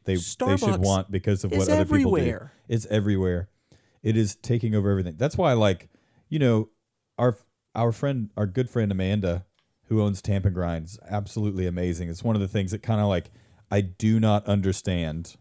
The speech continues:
Speaker 1: This can be a little rant that I'll go on. Why not?
Speaker 2: Let's do it.
Speaker 1: I don't understand why, and, you know, this is also kind of a comparison between Broadway and off-Broadway. I've, I kinda feel the same way.
Speaker 2: Okay.
Speaker 1: It's almost like people think, "Oh, well,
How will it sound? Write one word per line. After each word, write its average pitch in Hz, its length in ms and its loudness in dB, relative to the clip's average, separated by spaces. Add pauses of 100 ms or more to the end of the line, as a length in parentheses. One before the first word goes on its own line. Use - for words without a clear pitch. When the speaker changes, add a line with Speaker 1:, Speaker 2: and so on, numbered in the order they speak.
(340)
Speaker 1:
This 123 160 -4
can 104 140 -2
be 95 100 2
a 90 80 2
little 87 340 -2 (220)
rant 87 320 -4
that 82 100 -6
I'll 80 100 -2
go 78 160 -4
on. 78 200 -6
Why 85 120 -6
not? 80 180 -8 (200)
Speaker 2:
Let's 143 220 -4
do 104 120 -4
it. 90 120 -10
Speaker 1:
I 113 80 2
don't 131 500 2
understand 104 1200 -2 (840)
why, 101 680 2
and, 117 140 0
you 135 60 -2
know, 156 140 0
this 147 200 -4
is 151 80 -6
also 156 220 -2
kind 127 200 0
of 107 60 0
a 101 60 -2
comparison 95 480 -4
between 92 320 -4
Broadway 87 400 0
and 80 100 -4
off-Broadway. 71 640 -8
I've, 101 200 -2
I - 80 -2
kinda 113 240 0
feel 113 180 -2
the 92 100 -2
same 82 280 -4
way. - 320 -10
Speaker 2:
Okay. 135 320 -4 (100)
Speaker 1:
It's 110 160 -2
almost 139 320 0
like 120 180 0
people 131 280 -2
think, 92 360 -2 (120)
"Oh, 127 220 6
well, 117 360 2